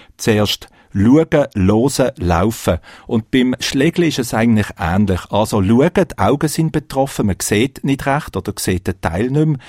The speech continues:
Hören, man hat auch Mühe mit der Kommunikation, das Reden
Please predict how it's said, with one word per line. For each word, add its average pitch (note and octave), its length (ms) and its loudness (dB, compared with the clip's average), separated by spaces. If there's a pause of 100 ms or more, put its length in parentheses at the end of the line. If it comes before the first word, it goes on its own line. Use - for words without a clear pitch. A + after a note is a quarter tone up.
(240)
Hören, B2 580 2
man A#2 120 4
hat B2 160 0
auch G#2+ 180 0
Mühe A#2 300 2
mit A2 220 2
der G2+ 60 -2
Kommunikation, G#2+ 1040 0
das A2 280 -6
Reden C3+ 480 0